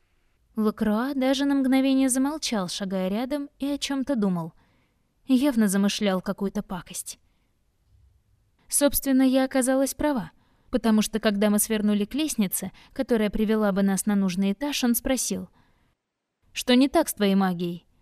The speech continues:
«А что с ней не так?» слишком резко отозвалась я. «Ну, как тебе сказать?»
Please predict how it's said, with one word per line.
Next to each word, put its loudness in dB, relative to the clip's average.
«А -2
что 0
с -2
ней 0
не -2
так?» -14
слишком -2
резко -4
отозвалась -4
я. -10
«Ну, 4
как -2
тебе -4
сказать?» -4